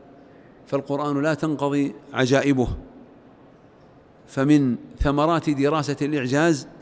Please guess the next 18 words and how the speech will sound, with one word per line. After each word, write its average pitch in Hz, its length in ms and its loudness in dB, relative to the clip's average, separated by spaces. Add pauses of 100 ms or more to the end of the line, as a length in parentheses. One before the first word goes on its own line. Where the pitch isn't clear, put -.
(840)
إظهار 147 420 0
الوجوه 139 440 2
الجديدة 135 560 0 (840)
التي 131 480 -2 (1600)
هي 139 340 0 (460)
موجودة 135 760 2 (1040)
في 139 160 -2
كلام 139 360 2
الله 127 340 2
جل 131 260 2
وعلا، 123 400 2 (2250)
وكتاب 139 440 0
الله 135 320 0
معجز. 123 460 -4 (1700)
ومن 160 220 6
وجوه 165 320 8
الإعجاز 147 520 2
أيضا، 135 440 0